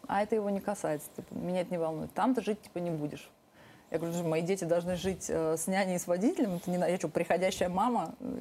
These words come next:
и ночевать мне там нельзя?" Ну, то есть какой-то бред. Вот, э, значит, и со временем он,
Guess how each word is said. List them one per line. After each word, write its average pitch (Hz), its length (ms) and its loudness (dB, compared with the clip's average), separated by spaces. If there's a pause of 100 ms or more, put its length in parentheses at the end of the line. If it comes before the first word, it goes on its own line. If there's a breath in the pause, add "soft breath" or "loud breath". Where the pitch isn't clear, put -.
(120)
и - 40 0
ночевать 185 400 4
мне 226 100 2
там 170 200 0
нельзя?" 160 320 0
Ну, 151 80 -6
то 165 60 -2
есть 160 120 -2
какой-то 165 300 -2
бред. 156 280 2 (1120 loud breath)
Вот, 226 480 6
э, 190 440 4
значит, 185 340 -2
и 208 80 2 (120)
со - 160 2
временем 339 440 4
он, 269 320 6